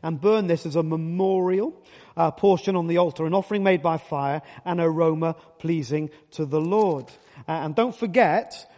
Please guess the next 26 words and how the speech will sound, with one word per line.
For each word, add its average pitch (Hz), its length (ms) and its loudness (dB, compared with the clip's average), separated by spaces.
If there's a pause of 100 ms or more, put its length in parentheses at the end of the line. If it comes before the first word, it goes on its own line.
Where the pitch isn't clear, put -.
(100)
at 147 120 -8
the 165 140 -8
end 247 260 2
of 170 80 -2
the 147 80 -4
chapter, 180 560 -2 (280)
which 156 180 -10
reminds 185 400 -2
you 185 80 -4
you've 170 100 -6
got 190 80 -2
to 175 80 0
read 175 280 -4
to 170 80 -10
the 170 180 -8
end 254 200 2
of 214 60 -4
the 185 100 -2
instruction 165 580 -6
book 190 200 -4
before 190 240 -6
you 185 80 -4
start 165 300 -4
playing 220 280 -4
with 165 140 -4
anything, 156 380 -8